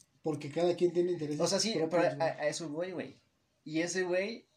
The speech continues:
Speaker 2: las, ve que la sociedad es así y otra vez se vuelve a como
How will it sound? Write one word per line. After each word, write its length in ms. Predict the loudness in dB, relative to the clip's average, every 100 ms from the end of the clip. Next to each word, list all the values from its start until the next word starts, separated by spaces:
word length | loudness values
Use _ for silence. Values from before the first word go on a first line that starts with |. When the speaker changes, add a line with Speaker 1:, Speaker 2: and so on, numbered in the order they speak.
| -8
Speaker 2:
las, 240 | -6 -4
ve 120 | -4
que 100 | -2
la 120 | 0 0
sociedad 420 | -2 -4 -4 -4
es 120 | -8
así 400 | -10 -10 -12 -14 _ -10
y 200 | 0 0
otra 260 | 4 4
vez 160 | 4 0
se 80 | -2
vuelve 260 | -2 -2 -4
a 60 |
como 380 | -2 -2 -2 -6